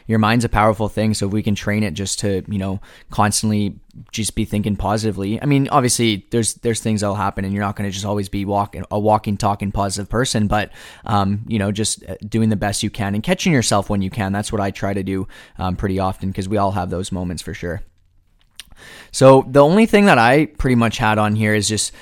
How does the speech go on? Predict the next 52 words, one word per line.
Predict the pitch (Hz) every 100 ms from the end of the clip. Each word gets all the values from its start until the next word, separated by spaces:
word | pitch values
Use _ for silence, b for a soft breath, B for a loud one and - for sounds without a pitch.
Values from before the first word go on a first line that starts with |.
| B B -
man, | 117 151 107
so | - 110
I've, | 104 -
I've | 113
got | 120 139
an | 170
H | 120 113
D | - 131
M | 117
I | 101
cable | 104 - 101 98 135 147 -
right | 104 107
here. | 107 104 120
I'm | 113
using | 107 104 117
it |
right | 120 127
now. | 104 98 113
And, | 110 107 107 104 B B B -
um, | 113 104
some | 123
people | 127 120
are |
like, | 110 90
"What | 104 117
the | 107
heck | 113 -
are |
you | 113
talking | 98 110 110 110
about? | 101 98
Why'd | 113 110
you, | 104
why | 117
are |
you | 117
bringing | 113 113
this | 107 -
up?" | 110 -
And, | 104 107 104
um, | 107 104 87
you | 123
know, | 107 101
this | 127 123
was | 151 123
about | 110 117 113 104 -
a |
year | 107 98 107
and | 131
a | 135
half | 120 110 -
ago. | 98 92 95